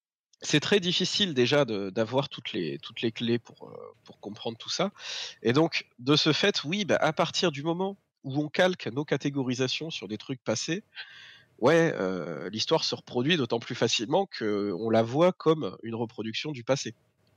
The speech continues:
Euh, je pense, je vais, je vais prendre un exemple, euh, que je trouve très intéressant. C'est un empereur romain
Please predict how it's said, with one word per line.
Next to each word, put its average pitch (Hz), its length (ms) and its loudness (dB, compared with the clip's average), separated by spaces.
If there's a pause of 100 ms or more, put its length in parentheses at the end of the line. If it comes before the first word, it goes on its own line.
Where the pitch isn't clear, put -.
(520)
Euh, 98 280 2
je 117 100 2
pense, - 400 2 (340)
je - 140 0
vais, 131 120 4
je 139 100 4
vais 139 60 6
prendre 180 260 2
un 139 80 4
exemple, 143 540 2
euh, 98 180 0 (800)
que 139 120 2
je - 80 0
trouve 180 200 -6
très 147 220 0
intéressant. 143 580 2 (560)
C'est 160 400 4
un 120 180 4
empereur 165 300 2
romain 147 380 2